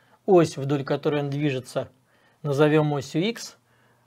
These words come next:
а начало отсчёта координат X совместим с точкой старта. И вот из этой точки у меня шарик стартовал с некоторой скоростью V ноль.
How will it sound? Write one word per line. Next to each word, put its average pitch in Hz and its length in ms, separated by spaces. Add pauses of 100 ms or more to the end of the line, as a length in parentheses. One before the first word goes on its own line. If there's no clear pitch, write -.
(200)
а 143 420
начало 156 500
отсчёта 151 420
координат 147 680
X 214 200
совместим 143 560
с - 40
точкой 151 360
старта. 139 500 (560)
И 156 60
вот 156 240
из 143 120
этой 139 280
точки 185 500 (800)
у 156 40
меня 151 440
шарик 156 540
стартовал 151 680
с - 100
некоторой 151 420
скоростью 151 520
V 147 160
ноль. 135 240